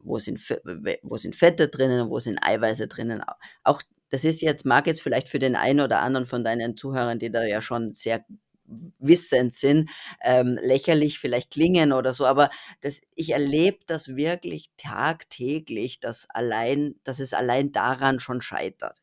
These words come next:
ja. Das heißt, sich mit Lebensmitteln grundsätzlich mal kurz auseinandersetzen. Und dann ist das Hauptziel, ist jetzt mal, ich will blutzuckerwirksame Kohlenhydrate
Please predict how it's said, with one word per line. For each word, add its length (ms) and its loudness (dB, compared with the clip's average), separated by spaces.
ja. 160 -8
Das 180 -6
heißt, 300 0
sich 320 -6
mit 220 0
Lebensmitteln 580 -2
grundsätzlich 600 0
mal 260 -4
kurz 300 -4
auseinandersetzen. 1120 -6
Und 260 -2
dann 360 0
ist 260 -10
das 220 -12
Hauptziel, 680 2
ist 120 -6
jetzt 180 -8
mal, 300 -2
ich 140 -10
will 300 2
blutzuckerwirksame 1400 0
Kohlenhydrate 1200 -8